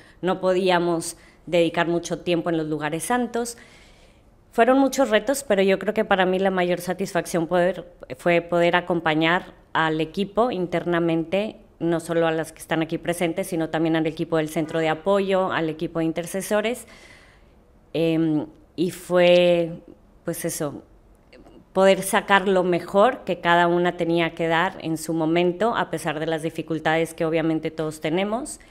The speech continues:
eh, pero fue como pues eso, muy satisfactorio poder ver crecer a las dos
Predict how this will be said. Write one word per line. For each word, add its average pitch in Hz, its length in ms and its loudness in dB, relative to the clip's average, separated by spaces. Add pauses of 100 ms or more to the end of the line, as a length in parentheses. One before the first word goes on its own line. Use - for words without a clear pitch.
(1120)
eh, 151 400 -4
pero 175 180 0
fue 180 340 0
como 180 600 -2 (240)
pues 190 180 -2
eso, 190 160 0
muy 180 160 2
satisfactorio 190 1040 0
poder 170 360 2
ver 175 380 0
crecer 180 720 -2 (200)
a 170 120 0
las 156 340 -2
dos 175 480 -2